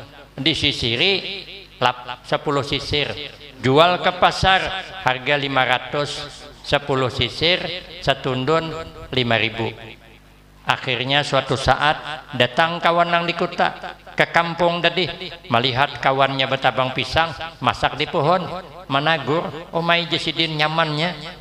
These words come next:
kami di kota kada tetamu pisang masak di pohon." Nah, paham kawannya, berarti ada handaknya nih. Inya mun ditagur itulah orang tuh menagur, terus tuh apa hendak tuh ah. Eh, asal lalu baju habang tuh, baju habang terus di kiaunya, berarti hendak tuh.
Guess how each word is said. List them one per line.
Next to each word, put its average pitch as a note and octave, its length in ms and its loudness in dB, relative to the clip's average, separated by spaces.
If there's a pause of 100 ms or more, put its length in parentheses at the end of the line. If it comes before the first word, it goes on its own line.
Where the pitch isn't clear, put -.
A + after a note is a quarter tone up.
(140)
kami D#3+ 320 0
di D#3+ 80 0
kota D#3+ 480 0
kada E3 160 -2
tetamu D#3 480 0
pisang D#3+ 320 -2
masak D#3 240 0
di D#3 80 0
pohon." E3 400 2 (560)
Nah, A#2+ 400 2
paham B2 400 0
kawannya, D3 560 -2
berarti A#2+ 320 -2
ada D3 240 0
handaknya C#3+ 560 -2
nih. C3 100 -6 (600)
Inya E3 180 2
mun E3+ 160 -4
ditagur D3 640 0
itulah D#3+ 260 0
orang C#3 220 0
tuh D#3 100 -4
menagur, C#3+ 880 2
terus B2 460 0
tuh E3 100 0
apa - 240 0
hendak C3+ 300 0 (100)
tuh C3+ 80 2
ah. G#2 140 0 (760)
Eh, F3+ 260 0 (640)
asal C3+ 320 0
lalu C#3+ 480 2
baju D#3 160 -2
habang D3+ 400 2
tuh, E3 80 -2
baju B2+ 240 -2
habang D3 640 2
terus A#2+ 240 4
di B2+ 80 -4
kiaunya, A#2+ 480 2
berarti A#2 220 0
hendak C3 420 -2
tuh. A#2 180 0